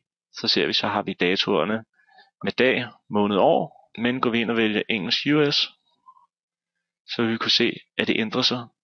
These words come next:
til måned, dag, år. Det samme gør sig gældende over i søgningen af dokumenter, hvor vi også herover vil se det i den formatering. Så vi ændrer på den her.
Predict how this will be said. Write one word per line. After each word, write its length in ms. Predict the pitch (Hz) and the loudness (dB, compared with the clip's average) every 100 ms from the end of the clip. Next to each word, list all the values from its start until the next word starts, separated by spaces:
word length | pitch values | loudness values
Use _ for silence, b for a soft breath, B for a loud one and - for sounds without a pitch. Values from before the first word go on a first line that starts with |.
| _ _ _ _ _ _ _ _ _ - | _ _ _ _ _ _ _ _ _ -4
til 120 | - | -2
måned, 520 | 107 104 104 101 - - - | 2 2 2 -2 -8 -8 0
dag, 260 | 95 - - | 0 -2 -10
år. 460 | - - - - - | -2 -2 -2 -8 -6
Det 80 | - | -2
samme 220 | 101 120 | 0 2
gør 160 | 123 113 | 2 2
sig 140 | - | 2
gældende 340 | 113 107 117 120 | 2 2 2 0
over 320 | - 110 117 - | 0 2 2 0
i 240 | 104 104 | -2 -2
søgningen 480 | - - 143 170 135 | 0 2 2 2 0
af 80 | 139 | 2
dokumenter, 480 | 131 139 123 139 147 _ _ _ _ _ | 2 2 0 -4 -6 _ _ _ _ _
hvor 140 | 107 | 0
vi 100 | 104 | 2
også 220 | 107 120 | 2 2
herover 420 | - 87 117 131 - _ _ _ _ | 2 2 2 0 -8 _ _ _ _
vil 100 | 107 | 0
se 240 | - 98 | 2 2
det 160 | 117 117 | 2 0
i 40 | |
den 140 | 120 113 | -2 -2
formatering. 640 | - 113 - 92 135 135 _ _ _ _ _ _ _ _ _ _ _ | -4 -2 0 0 -2 -6 _ _ _ _ _ _ _ _ _ _ _
Så 120 | - - | -6 -2
vi 140 | 104 | -2
ændrer 220 | 90 98 | -2 -6
på 160 | - - | -4 -6
den 120 | 104 | -2
her. 320 | - 156 139 | -2 -2 -4